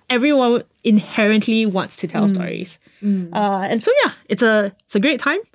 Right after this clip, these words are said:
Speaker 1: to, and for me at Warner Media Kids, what I want is to be able to, to be part of teams to tell these stories that will
Speaker 2: Mm.
Speaker 1: resonate with kids, with our kids, right?
Speaker 2: Right.
Speaker 1: Yeah.
Speaker 2: Right.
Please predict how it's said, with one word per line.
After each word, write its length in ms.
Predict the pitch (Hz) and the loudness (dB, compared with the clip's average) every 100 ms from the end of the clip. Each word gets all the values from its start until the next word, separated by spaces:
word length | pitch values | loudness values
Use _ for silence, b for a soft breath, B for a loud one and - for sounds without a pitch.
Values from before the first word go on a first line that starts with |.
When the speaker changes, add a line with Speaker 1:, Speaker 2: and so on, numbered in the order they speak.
| b b b b b b b b - | b b b b b b b b -2
Speaker 1:
to, 500 | 240 220 214 208 - | 2 4 4 4 2
and 540 | 226 214 214 214 214 | 2 2 2 2 0
for 180 | - 214 | 2 2
me 400 | 208 233 285 339 | 4 4 2 0
at 200 | - 196 | 0 -2
Warner 320 | 180 196 214 | 0 0 2
Media 260 | 240 214 220 | 2 2 0
Kids, 720 | - 240 220 190 - - - | 0 2 2 -2 -8 -12 -8
what 340 | 202 208 233 - _ _ - | 0 0 0 -4 _ _ -4
I 640 | 208 214 220 226 233 226 190 | -2 0 2 2 4 2 2
want 380 | 180 185 190 | 2 0 0
is 120 | 190 - | -2 -2
to 100 | 185 | 0
be 120 | 208 | 0
able 300 | 202 247 247 | 2 2 2
to, 600 | 240 220 190 175 170 - _ - | 0 0 2 0 -2 -6 _ -6
to 140 | - 202 | 0 2
be 140 | 190 | 0
part 300 | 185 269 247 | 0 0 2
of 200 | 190 185 | 0 -2
teams 380 | - 214 208 202 | 0 2 2 0
to 120 | 208 | -4
tell 260 | 190 214 220 | -2 0 2
these 200 | 208 208 | 0 0
stories 380 | 185 190 202 196 | 0 0 0 0
that 160 | 185 | -2
will 140 | 196 190 | 0 0
Speaker 2:
Mm. 60 | 226 | 0
Speaker 1:
resonate 280 | 269 330 | -2 -2
with 140 | 202 190 | -2 -2
kids, 380 | 359 - - - _ _ | -2 -4 -8 -20 _ _
with 120 | 208 | -2
our 160 | 208 254 | -2 -2
kids, 340 | 190 165 - _ _ | -4 -6 -8 _ _
right? 160 | 202 190 | -6 0
Speaker 2:
Right. 280 | 190 156 - | 0 0 -6
Speaker 1:
Yeah. 220 | - 185 208 | -6 -6 -6
Speaker 2:
Right. 280 | 180 151 | -10 -10